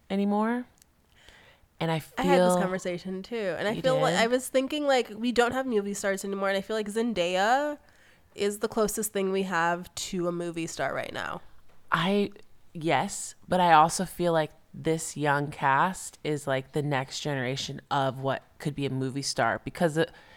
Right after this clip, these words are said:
Speaker 1: if you look at all that cast, they're not on TikTok. They're not in-, influ-, they're not big on social media. I think Flo might be the only one who,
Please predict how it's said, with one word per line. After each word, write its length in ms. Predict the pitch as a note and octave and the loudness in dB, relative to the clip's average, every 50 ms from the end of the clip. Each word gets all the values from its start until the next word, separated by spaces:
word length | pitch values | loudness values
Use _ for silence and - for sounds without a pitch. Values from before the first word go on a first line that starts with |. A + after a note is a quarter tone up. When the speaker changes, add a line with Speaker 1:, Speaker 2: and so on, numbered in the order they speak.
| - - _ _ _ _ - - | -20 -20 _ _ _ _ -4 -4
Speaker 1:
if 140 | E3+ E3 F3 | -4 -2 0
you 120 | F3+ F3+ | 2 2
look 160 | F#3 F#3+ - | 2 2 2
at 80 | G#3 - | 2 4
all 400 | G#2 D3+ D#3+ D#3+ D3 - - - D3 C#3+ - - - | 6 8 8 8 6 6 2 -2 -14 -16 -18 -14 -2
that 240 | - E3+ D#3 - - | 4 6 6 4 4
cast, 320 | - D#3+ D3 C#3+ - - - | 6 4 6 6 4 4 4
they're 120 | F3+ F3+ | 6 6
not 460 | F3+ F#3+ G3 G3+ G3+ G3 G3 - - - - - _ _ _ _ _ _ _ _ _ _ _ _ _ _ _ _ _ _ _ _ _ _ _ _ _ - | 8 10 10 12 12 12 10 8 6 -2 -18 -20 _ _ _ _ _ _ _ _ _ _ _ _ _ _ _ _ _ _ _ _ _ _ _ _ _ 0
on 200 | F3+ F3 E3+ E3+ | 2 2 2 2
TikTok. 760 | - E3+ D#3+ - - - D#3 C#3 C3 B2 G#2+ F#2+ A#2+ - - | 0 -2 -4 -4 -2 4 6 8 8 8 6 4 0 -2 -2
They're 140 | D#3 D#3 D#3+ | 0 2 4
not 360 | E3+ E3 E3+ F3 F3 - - - | 4 6 8 8 6 6 4 0
in-, 220 | D3 E3+ F3 - - - - | -2 -2 -2 -2 -6 -8 -4
influ-, 380 | D#3+ F3 E3 D3+ E3+ D#3 C#3+ | -2 -2 0 0 0 0 0
they're 100 | - D#3 | 0 2
not 460 | E3 F3 F#3 F#3 - - - - C3+ - | 6 6 6 6 6 2 -14 -10 0 4
big 180 | E3+ E3 E3 | 4 4 6
on 140 | E3+ E3 D#3+ | 4 2 0
social 360 | - - E3 D#3+ - - D3+ D3 | 0 0 -2 -2 -2 -2 -2 0
media. 260 | D3 D3+ D#3+ E3 C3+ | 0 2 2 2 2
I 60 | D3+ | 2
think 180 | D3+ E3+ E3 - | 0 -2 -2 -2
Flo 440 | - - - D#3+ D#3 D#3 D#3 D#3+ | -6 -4 2 6 8 10 10 10
might 200 | E3 D#3+ D3+ - | 8 6 2 2
be 100 | - D#3 | 2 2
the 120 | D3+ D3+ - | 4 4 2
only 260 | - C#3 C#3+ D3+ D3+ | 2 0 0 0 2
one 320 | D3 C#3+ C#3 C#3 C#3+ D3 | 2 2 2 2 2 0
who, 240 | C#3 D3 D#3 C#3+ C3+ | 0 0 0 0 0